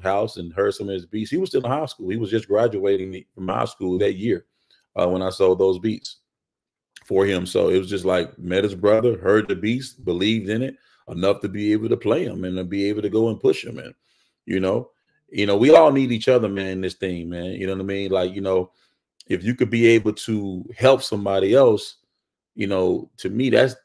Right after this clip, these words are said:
that's how you get blessing. If you be a blessing, you'll end up, you know, catching a blessing. So that's how I got started with that. You know what I mean? I met him and his beats, I just heard it. I was like, "Bro, these beats are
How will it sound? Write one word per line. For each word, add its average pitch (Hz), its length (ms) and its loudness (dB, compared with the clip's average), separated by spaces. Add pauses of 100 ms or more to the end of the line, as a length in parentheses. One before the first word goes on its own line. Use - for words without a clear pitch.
that's 104 240 0
how 98 120 0
you 98 180 -4
get 104 260 -4
blessing. 117 340 0
If 87 120 -8
you 110 120 -6
be 147 220 0
a 104 80 8
blessing, 101 400 4
you'll 107 240 -4
end 104 160 -4
up, 98 180 0 (260)
you 117 60 -4
know, 98 120 -2
catching 120 320 2
a 92 40 -2
blessing. 85 380 -6
So - 320 -6 (360)
that's 127 220 4
how 104 200 2
I 104 60 2
got 107 200 -2
started 117 380 -2
with 92 140 -4
that. 131 280 2
You 107 100 -10
know 101 80 -8
what 104 80 -10
I - 20 -8
mean? 107 200 -4
I 98 40 -6
met 107 240 -2
him 127 340 -2 (560)
and 92 100 -6
his 101 140 -4
beats, 117 260 -4
I 98 100 2
just 95 200 -6
heard 139 340 4
it. 78 80 -4
I 95 100 -2
was 95 140 0
like, 90 220 -2
"Bro, 92 160 0
these 120 160 -4
beats 113 260 -8
are - 120 -12